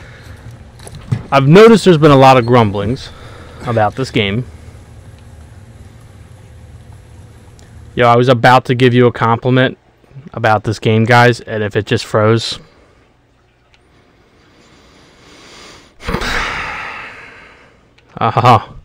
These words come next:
All right, so far so good. You guys all know the problems we've had with the f-, <laughs> first two videos.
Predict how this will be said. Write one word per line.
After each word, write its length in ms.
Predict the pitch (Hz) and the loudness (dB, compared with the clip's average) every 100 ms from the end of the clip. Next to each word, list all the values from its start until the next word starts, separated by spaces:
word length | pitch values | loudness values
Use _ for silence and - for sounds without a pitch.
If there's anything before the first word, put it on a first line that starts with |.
| _ 113 - - - - _ _ | _ -20 -20 -20 -20 -20 _ _
All 140 | 113 113 | -4 0
right, 300 | 120 113 104 | 0 0 -6
so 240 | - 120 | -2 -2
far 240 | - 143 131 | 2 2 4
so 160 | 147 | 2
good. 420 | 135 156 127 110 - _ _ _ | 4 6 4 2 -8 _ _ _
You 80 | 117 | -6
guys 220 | 113 117 | 0 2
all 100 | 120 | 2
know 160 | 120 123 | 4 4
the 80 | 113 | 2
problems 340 | 147 127 120 | 4 2 2
we've 120 | 117 | -2
had 100 | 127 | 0
with 140 | 120 113 | 0 -2
the 120 | 120 127 127 123 143 139 139 131 - 151 - 160 151 143 131 120 113 | -6 -2 0 0 2 4 4 2 2 0 4 4 4 4 4 2 0
f-, 80 | 101 _ _ _ - _ _ _ _ _ | -4 _ _ _ -20 _ _ _ _ _
<laughs> 0 | |
first 320 | - 127 120 - | -2 0 0 2
two 220 | 143 127 | 2 4
videos. 800 | 139 131 123 117 117 110 - | 4 6 6 6 4 0 -12